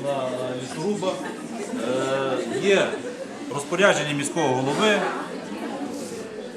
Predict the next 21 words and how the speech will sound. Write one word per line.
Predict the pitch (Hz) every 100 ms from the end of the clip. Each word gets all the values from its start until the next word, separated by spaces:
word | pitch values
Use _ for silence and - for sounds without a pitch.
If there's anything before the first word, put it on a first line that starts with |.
| - - - - 285 320 320 302 269 240 214 - - -
Є | 208
розпорядження | 202 190 196 190 170 165
міського | 165 - 185 170
голови | 156 156 175 214 220 190
про | - 160
дозвіл | 147 226 190 196 185 170 - - 170
на |
знесення, | 160 196 170 147 135
от | 143 113
воно | 110 107 101
є, | 92 95 - - - - - - - - 151
на | 170
шість | 226 196
дерев. | 156 156 113 95 - - - - - - - - - - - - - - 127
Так | 165
що, | - 190 156 - -
повірте, | 170 185 247 202 202 156 - - - - - - -
я | 151 220
свого | 196 185 180
боку, | 165 233 208 120 85 - - - - - -
<laughs> | - - - - -